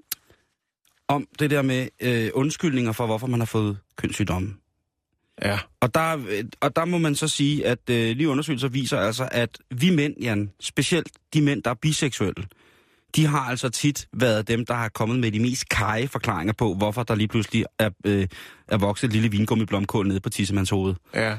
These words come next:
Speaker 2: altså kondylom.
Speaker 1: Det kunne for eksempel være en, øh,
Speaker 2: Flot kondylom.
Speaker 1: en, en flot, øh, kondylomeret. Men nu skal vi altså til at tage os sammen.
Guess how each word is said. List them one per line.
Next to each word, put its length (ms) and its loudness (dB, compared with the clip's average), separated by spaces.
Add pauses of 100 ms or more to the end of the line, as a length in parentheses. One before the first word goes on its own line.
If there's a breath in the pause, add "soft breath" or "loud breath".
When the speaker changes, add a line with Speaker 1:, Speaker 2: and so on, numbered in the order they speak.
Speaker 2:
altså 300 0
kondylom. 600 0 (200)
Speaker 1:
Det 100 4
kunne 180 0
for 100 0
eksempel 340 0
være 220 2
en, 200 0
øh, 220 0
Speaker 2:
Flot 320 -2
kondylom. 580 -2
Speaker 1:
en, 60 4 (120)
en 120 0
flot, 340 0
øh, 400 0
kondylomeret. 760 0 (720 loud breath)
Men 340 2 (1800)
nu 120 4
skal 160 0
vi 60 4
altså 160 0
til 120 0
at 60 0
tage 140 0
os 60 -2
sammen. 400 -6